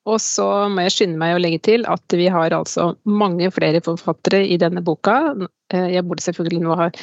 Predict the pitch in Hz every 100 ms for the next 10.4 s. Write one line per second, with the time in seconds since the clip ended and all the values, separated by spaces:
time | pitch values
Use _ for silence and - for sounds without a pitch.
0 | - - 190 214 - - - 180 - 156
1 | 180 247 247 196 190 185 - _ - 196
2 | 202 190 185 185 185 - 262 - 208 190
3 | 185 156 156 151 - 180 - - - -
4 | 190 170 165 175 - 190 196 349 - -
5 | - - - _ 220 233 190 165 170 202
6 | - 147 147 151 - 202 156 156 151 156
7 | - - - - 185 190 202 202 285 202
8 | 139 - - 170 147 - - - - 180
9 | 196 196 175 202 - - - 277 320 -
10 | 233 185 185 180